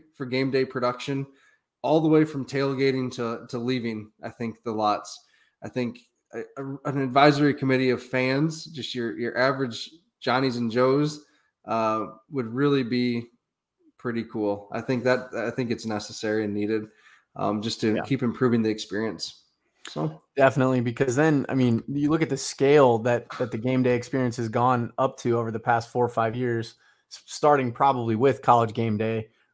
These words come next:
Speaker 2: really
Speaker 1: Mm-hmm.
Speaker 2: up in the ante. And then, you know, throughout the unique circumstances of covid, people kinda ha-, reset.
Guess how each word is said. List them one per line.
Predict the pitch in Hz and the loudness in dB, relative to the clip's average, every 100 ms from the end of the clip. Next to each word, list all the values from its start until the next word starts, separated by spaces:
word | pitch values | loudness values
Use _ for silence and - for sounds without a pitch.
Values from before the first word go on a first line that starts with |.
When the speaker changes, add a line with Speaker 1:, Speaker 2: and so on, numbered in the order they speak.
| - | 0
Speaker 2:
really | 131 139 | 4 6
Speaker 1:
Mm-hmm. | 120 | 6
Speaker 2:
up | 123 120 | 4 0
in | |
the | 117 | -2
ante. | 113 117 113 113 | 0 -2 -2 -4
And | 110 113 | -4 -2
then, | 113 110 107 | -2 -4 -4
you | 131 | -4
know, | 117 110 | -2 -2
throughout | - 131 127 120 117 - _ _ - | -2 2 6 8 6 0 _ _ -6
the | 120 | 0
unique | 123 131 120 | 2 2 2
circumstances | 139 120 127 117 127 120 120 | 0 0 -2 -2 -4 -4 -8
of | 117 | -6
covid, | 127 123 117 117 110 - | 0 0 2 0 -2 -6
people | 123 113 | -6 -4
kinda | 120 120 | -2 0
ha-, | 113 - | -2 -2
reset. | 120 131 113 - 135 120 110 | -2 0 0 2 4 4 0